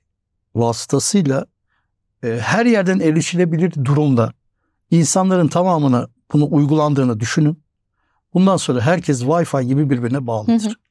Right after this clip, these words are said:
Speaker 1: Ama bu sizin ilk olarak fizik bedeninize, arayüze müdahaledir. Bilince değil.
Speaker 2: Bilince değil.
Speaker 1: Hayır,
Speaker 2: Bilince
Speaker 1: bilince
Speaker 2: erişemezler mi?
Speaker 1: Beyinle uğraştıkları sürece orada,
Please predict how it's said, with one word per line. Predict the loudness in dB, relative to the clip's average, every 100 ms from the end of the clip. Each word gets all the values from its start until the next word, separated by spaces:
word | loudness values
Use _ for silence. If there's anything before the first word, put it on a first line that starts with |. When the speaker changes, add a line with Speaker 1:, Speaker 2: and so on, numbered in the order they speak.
| -2
Speaker 1:
Ama | 0 2 2
bu | 2 2 0 _
sizin | -4 0 0 0 -4 _ _ _ _ _ _
ilk | 0 0 0
olarak | 2 0 -2
fizik | -2 0 0 -2 -6 -10
bedeninize, | -4 -2 2 2 0 -2 -4 -2
arayüze | 0 0 0 0
müdahaledir. | -2 -6 -8 -12 -18 -20 -20 _ _ _ _
Bilince | -2 2 2 2 2
değil. | 0 -2
Speaker 2:
Bilince | 0 2 2 2 2
değil. | 2 0 -6 _
Speaker 1:
Hayır, | -4 -2 -2
Speaker 2:
Bilince | 0 0
Speaker 1:
bilince | 2 2
Speaker 2:
erişemezler | 2 0 2 2 2 0 -2 -6 -6
mi? | -10 -14
Speaker 1:
Beyinle | -2 2 4 4 4
uğraştıkları | 2 0 -4 -4 0 0
sürece | 0 0 2 0
orada, | 0 0 2 0